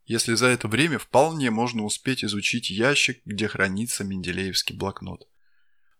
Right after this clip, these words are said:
Довольно странно, что знаменитые химики бьются над веществом который день, но никак не разберутся, какой загадочный компонент позволяет святой воде находиться в аду. Менделеев король химии как науки,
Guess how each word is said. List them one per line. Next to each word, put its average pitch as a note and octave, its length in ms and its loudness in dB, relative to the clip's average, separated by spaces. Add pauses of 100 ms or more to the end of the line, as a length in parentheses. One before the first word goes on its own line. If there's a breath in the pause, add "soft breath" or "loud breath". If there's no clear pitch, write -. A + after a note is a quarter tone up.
Довольно E3 340 4
странно, D#3 500 4
что A2 380 2
знаменитые A#2 800 0
химики D3 480 -4
бьются G2+ 440 -2
над G#2+ 180 -2
веществом A#2 600 -2
который A#2 480 -2
день, G#2 420 -4 (400)
но G2+ 120 -2
никак C#3+ 420 0
не C3 120 0
разберутся, A#2 680 0
какой D#3 420 -2
загадочный A2 640 2
компонент G#2 800 -2
позволяет A2+ 520 2
святой G#2+ 360 -2
воде G2+ 320 -2
находиться G#2 600 -4
в G2+ 80 -6
аду. G#2 340 -8 (500)
Менделеев B2 540 4
король C3+ 280 4
химии C3 400 0
как B2 220 -2
науки, B2+ 560 0